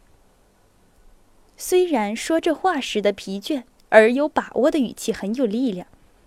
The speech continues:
可是为自己的职业考虑了那么久的皮埃尔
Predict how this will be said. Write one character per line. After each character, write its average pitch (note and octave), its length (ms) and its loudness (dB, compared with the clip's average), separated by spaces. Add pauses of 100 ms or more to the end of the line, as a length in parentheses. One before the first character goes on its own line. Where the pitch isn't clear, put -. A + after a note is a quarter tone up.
(540)
可 E4+ 120 0
是 D#4+ 340 2
为 D#4 200 2
自 D4+ 140 -4
己 B3+ 120 -4
的 A3 80 4
职 A#3 260 0
业 E4+ 200 0
考 G#3 300 4
虑 D4 120 2
了 F#4+ 120 2
那 G#4 180 2
么 B3+ 100 2
久 G#3+ 160 0
的 F#3+ 80 -4
皮 G3+ 240 -4
埃 G#3+ 160 2
尔 G3 200 0